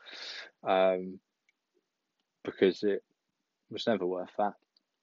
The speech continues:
and it's just a bit of a shame. So I don't know. This, I'll just make this super quick.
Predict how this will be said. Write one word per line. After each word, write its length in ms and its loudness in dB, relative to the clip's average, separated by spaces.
and 520 -8
it's 220 -16
just 180 -8
a 40 -8
bit 140 -8
of 100 -10
a 60 -10
shame. 280 -16
So 180 10
I 40 12
don't 120 8
know. 160 8
This, 220 4
I'll 180 12
just 360 2
make 140 8
this 120 0
super 260 2
quick. 260 6